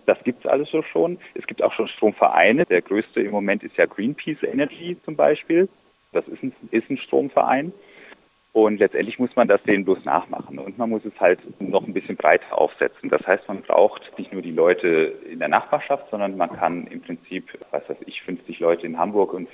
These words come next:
hundertfünfzig Leute in Köln und, und zweihundert Leute in München und dreihundert in Berlin. Dann habe ich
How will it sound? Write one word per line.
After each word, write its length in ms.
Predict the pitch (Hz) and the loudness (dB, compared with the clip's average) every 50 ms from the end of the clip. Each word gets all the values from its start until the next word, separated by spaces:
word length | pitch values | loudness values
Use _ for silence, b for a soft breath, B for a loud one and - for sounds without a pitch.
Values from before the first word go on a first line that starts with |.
| B B B B B B B - - - - - _ - | B B B B B B B -20 -20 -20 -20 -20 _ -10
hundertfünfzig 640 | 95 92 87 85 - - 87 - - - - - | -6 -4 -4 -6 -6 -10 -12 -12 -14 -16 -8 -2
Leute 320 | 82 82 87 90 - - | 2 2 2 2 0 -4
in 220 | 62 80 85 80 78 - _ - | -8 -8 -10 -12 -14 -16 _ -8
Köln 420 | - - 113 113 123 120 120 113 | 0 2 4 4 4 2 -2 -6
und, 400 | - - 92 87 87 85 - - | -8 -10 -10 -10 -10 -12 -12 -12
und 300 | - - 87 87 87 87 - | -12 -12 -12 -12 -14 -14 -8
zweihundert 300 | 87 87 90 85 80 - | -6 -4 -4 -2 -2 0
Leute 240 | 78 80 85 - 73 | 0 0 0 0 -4
in 140 | - 85 | -6 -4
München 460 | 95 127 147 139 - - 123 120 117 - | -4 -4 -4 -4 -6 -6 -8 -8 -8 -8
und 320 | - 95 95 - - - | -10 -10 -10 -12 -6 -4
dreihundert 280 | 85 - 85 87 85 80 | -2 -2 -2 -4 -8 -8
in 140 | 85 87 | -12 -12
Berlin. 260 | - 82 87 120 147 - | -12 -8 -6 -6 -4 -4
Dann 160 | 110 98 95 | -6 -4 -4
habe 140 | 92 - | -6 -6
ich 60 | - | -6